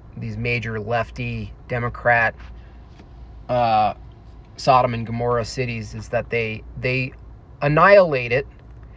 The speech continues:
and then they act all libertarian about it. They're like, "Yeah, just do what you want, man. Do, you know, do as thou wilt, yo. No, it's totally fine if you're not hurting anybody. Don't, just do whatever you want." And then the culture collapses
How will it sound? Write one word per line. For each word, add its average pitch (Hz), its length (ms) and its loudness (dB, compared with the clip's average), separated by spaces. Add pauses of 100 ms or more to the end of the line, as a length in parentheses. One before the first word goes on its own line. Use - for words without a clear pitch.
(120)
and 143 140 2
then 185 120 6
they 180 120 6
act 165 320 6
all 156 200 10
libertarian 151 680 0
about 104 340 -2
it. 117 140 -6 (680)
They're 131 120 -4
like, 139 200 -2
"Yeah, 190 220 6
just 135 180 -4
do 165 140 -4
what 170 100 -2
you 160 80 -6
want, 170 260 2
man. 147 380 0
Do, 151 80 -8 (260)
you 131 560 -4
know, 135 140 -2
do 147 160 -2
as 147 120 -2
thou 151 140 6
wilt, 143 320 4
yo. 131 320 -2 (480)
No, 151 80 0
it's 170 160 -2
totally 202 180 6
fine 220 380 2
if 151 120 0
you're 170 80 0
not 208 160 4
hurting 190 280 0
anybody. 135 400 0
Don't, 139 340 -4
just 135 220 -10
do 156 300 -2
whatever 151 260 0
you 135 80 -4
want." 147 300 -2 (140)
And - 60 -12
then 165 100 6
the 151 100 6
culture 175 440 6
collapses 123 800 0